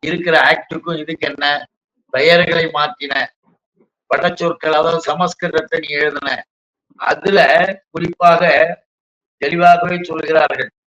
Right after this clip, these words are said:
இவர்களுடைய அந்த சட்டத்தின் மூலமாக என்னத்தை சாதிச்சிருக்காங்க? முதல்ல பாரதிய நியாய சங்கீதம்,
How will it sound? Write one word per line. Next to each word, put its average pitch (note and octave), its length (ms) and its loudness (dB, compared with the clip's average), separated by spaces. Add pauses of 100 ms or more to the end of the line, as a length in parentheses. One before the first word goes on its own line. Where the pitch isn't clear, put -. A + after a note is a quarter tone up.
(180)
இவர்களுடைய E3 1080 0
அந்த D3+ 420 -4
சட்டத்தின் F3 760 -8
மூலமாக D#3 540 -2
என்னத்தை F3 580 -8
சாதிச்சிருக்காங்க? D3 720 -4 (1000)
முதல்ல C#3+ 460 0 (1700)
பாரதிய F#3+ 800 2
நியாய F#3+ 720 -2
சங்கீதம், F3 960 -4